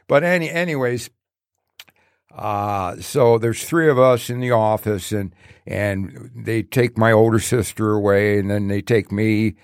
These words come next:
away up to our classes 'cause school's in progress. All right. So I get to my new teacher. Her name was Miss Crystal,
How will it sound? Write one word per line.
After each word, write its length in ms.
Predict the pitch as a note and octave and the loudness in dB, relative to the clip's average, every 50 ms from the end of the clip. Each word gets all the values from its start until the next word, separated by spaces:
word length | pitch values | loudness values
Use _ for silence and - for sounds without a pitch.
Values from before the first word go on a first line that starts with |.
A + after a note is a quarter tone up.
| _ _ _ _ _ | _ _ _ _ _
away 520 | - - G2+ G#2 G#2+ G2+ F#2+ G#2 G2+ - - | -4 -2 2 2 4 4 4 2 2 0 0
up 160 | A#2 - - | -2 -2 -2
to 120 | - C3 | 0 0
our 120 | B2 B2 - | 0 0 0
classes 560 | - - C3 C3 B2 B2 - - - - - | 2 2 4 4 4 2 0 -6 -10 -10 -6
'cause 180 | - G#2 F#2+ | -4 -4 -4
school's 340 | - - - B2 A#2 G2+ - | -4 -2 -2 0 0 0 0
in 120 | - A2+ G#2 | 0 -2 -2
progress. 560 | - B2+ C3+ A#2+ G2 E2+ D2+ - - - - _ _ _ _ _ - | -2 -2 -2 -2 -2 -4 -6 -6 -8 -10 -16 _ _ _ _ _ -10
All 100 | D#2+ E2 | -6 -4
right. 200 | E2 F2+ A2 A#2 A#2+ _ _ _ _ _ _ _ _ _ | -2 -2 -2 -4 -4 _ _ _ _ _ _ _ _ _
So 360 | - - - A#2+ G#2+ G#2 G#2+ G#2+ | -14 -8 -2 2 4 4 6 4
I 100 | A2 A#2 | 4 4
get 220 | A#2 C3+ C#3 - | 2 2 2 2
to 120 | - C3 A#2+ | 0 0 2
my 520 | A2+ A2+ A2 G#2+ G#2+ G2+ F#2+ F#2+ F#2 - - - - - - | 4 4 4 4 4 2 2 0 -2 -6 -10 -16 -20 -16 -8
new 460 | - A2 B2 C#3 C3+ C#3 C#3+ C3+ A#2+ - _ - _ _ _ _ _ _ _ _ _ _ _ _ _ _ _ _ - | 0 2 4 6 6 6 6 4 0 -6 _ -20 _ _ _ _ _ _ _ _ _ _ _ _ _ _ _ _ -2
teacher. 520 | - C3+ C3 A2 - - G2+ G#2 A2+ A#2+ A2 G2+ F2 | 0 2 2 2 2 2 2 2 2 0 -2 -6 -8
Her 300 | D#2 - - E2+ F#2+ A2 | -10 -8 -6 -4 -2 -2
name 200 | A2 G#2 A2 G#2+ | 0 0 0 0
was 180 | G#2+ F#2 - - | -2 -2 -2 0
Miss 200 | G#2 A#2 A2+ - | 0 0 0 -2
Crystal, 580 | - - - B2+ A#2 - - - A#2 C3 C3+ | -2 2 2 2 2 2 2 2 2 2 0